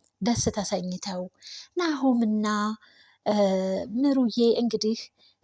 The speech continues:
ተያይዘው አዲሱ የተከራየው ቤት አንድ ላይ እንግዲህ ጥቅልል ብለው ነው ያደሩት ማለት ነው። እናም እጅግ በጣም ደስ ተሰኝተዋል። እንግዲህ፣ እ፣ ኪራና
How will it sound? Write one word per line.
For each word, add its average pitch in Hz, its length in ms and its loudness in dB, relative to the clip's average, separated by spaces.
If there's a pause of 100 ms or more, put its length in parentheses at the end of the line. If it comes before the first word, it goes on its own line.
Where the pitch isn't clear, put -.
ተያይዘው 262 800 0 (600)
አዲሱ 269 540 2 (300)
የተከራየው 220 760 0
ቤት 196 340 2 (400)
አንድ 247 400 2
ላይ 196 220 2 (180)
እንግዲህ 208 400 0
ጥቅልል 208 480 -4
ብለው 180 300 0
ነው 185 100 -2
ያደሩት 196 680 -2
ማለት 185 380 -4
ነው። 180 140 -10 (340)
እናም 330 260 2
እጅግ 233 260 0
በጣም 214 320 0 (200)
ደስ 233 260 -2
ተሰኝተዋል። 185 720 -4 (500)
እንግዲህ፣ 339 420 2 (100)
እ፣ 226 100 6 (1300)
ኪራና 339 520 4